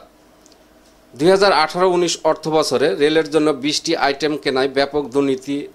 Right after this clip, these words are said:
হয়েছে বলে তদন্তে বেরিয়ে এসেছে। কেনাকাটার ঘটনা তদন্তে বিশ সেপ্টেম্বর রেলপথ মন্ত্রণালয়ের অতিরিক্ত সচিব ডক্টর ভুবনচন্দ্র বিশ্বাসকে আহ্বায়ক করে তিন সদস্যের কমিটি গঠন করা হয়েছিল।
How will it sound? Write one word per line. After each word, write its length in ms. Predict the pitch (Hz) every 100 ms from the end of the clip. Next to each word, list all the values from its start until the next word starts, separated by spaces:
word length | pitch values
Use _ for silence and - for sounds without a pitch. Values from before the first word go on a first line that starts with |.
| -
হয়েছে 280 | 135 135 143
বলে 180 | 127 123 208 - - -
তদন্তে 320 | 143 143 135 143
বেরিয়ে 280 | 131 131 120
এসেছে। 280 | 110 107 - - - - - - _ _ -
কেনাকাটার 500 | 170 185 175 175 175 131
ঘটনা 280 | 147 160 165 160
তদন্তে 320 | 151 151 135 147
বিশ 140 | 147 156 -
সেপ্টেম্বর 460 | 143 143 147 131 143
রেলপথ 300 | 127 143 143 139 139
মন্ত্রণালয়ের 680 | 135 131 135 127 127 123 147 147
অতিরিক্ত 360 | 143 139 - 135 127
সচিব 280 | 127 123 127 127
ডক্টর 240 | 131 143 123
ভুবনচন্দ্র 520 | 110 135 143 135 131 123 117
বিশ্বাসকে 500 | 120 135 - - 117 170 - - -
আহ্বায়ক 420 | 120 165 160 160 -
করে 120 | 139 165 - _
তিন 120 | 160 165 160
সদস্যের 420 | 151 156 - 143 139
কমিটি 280 | 147 147 147 127
গঠন 180 | 123 131
করা 140 | 123 123
হয়েছিল। 320 | 110 113 -